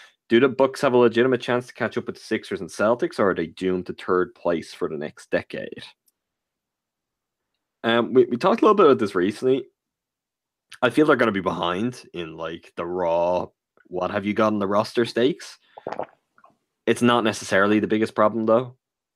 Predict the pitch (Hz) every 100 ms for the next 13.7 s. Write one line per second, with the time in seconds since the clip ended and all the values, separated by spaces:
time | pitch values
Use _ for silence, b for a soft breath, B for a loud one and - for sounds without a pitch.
0 | - 113 107 113 113 110 113 113 117 117
1 | 117 117 107 104 - 107 104 90 110 104
2 | 95 85 80 76 - - _ _ _ _
3 | _ _ _ - 98 98 95 87 98 95
4 | - 95 90 87 87 98 95 90 - 92
5 | 76 80 - 78 87 87 - - - _
6 | _ - 90 82 82 71 _ b b -
7 | 95 - 101 92 98 98 98 107 120 120
8 | 113 101 110 151 151 101 110 92 90 82
9 | 80 - 98 104 98 92 92 98 98 -
10 | 98 92 87 87 95 92 - 90 85 -
11 | 95 107 98 80 85 82 82 90 87 87
12 | 80 82 - 92 92 82 82 78 95 -
13 | 95 98 95 - 95 92